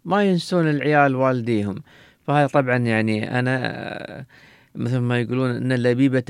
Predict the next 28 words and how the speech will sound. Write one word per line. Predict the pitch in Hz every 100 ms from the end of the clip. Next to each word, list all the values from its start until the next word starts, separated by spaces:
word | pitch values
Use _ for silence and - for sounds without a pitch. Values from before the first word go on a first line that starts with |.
| 123
بالإشارة | 123 98 127 156 156 139
يفهم"، | 143 147 190 165 156
وأقول، | 139 127 147
أقول | 147 - 135 151
حق | 151
الشباب: | 143 160 151
"تزوجوا، | 147 143 190 196 190 160 170 147 -
تزوجوا | 135 139 185 208 202 175 180 143 - -
عشان | 143 165 151
تنس-، | 156 - -
تنف-، | 160 151 139 - _
تستنفعون | 147 - - 160 147 170 156 214 202
من | 175
عيالكم". | 165 196 226 180 - 135 - _ - - - _ -
الله | 139 151
يسعدك | 135 123 131 120 -
يا | 131 117
فاعل | 107 131 113 110
خير، | - 135 120 107
بارك | 123 131 117 127
الله | 117 110
فيك. | 135 143 - - - - - - -
يسر | 131 123 139 127
الله | 123 120 117 -
أمرك، | 127 123 117 110
فرج | 139 123 123 113
الله | 113 117 123 120
همك، | 120 117 104 - -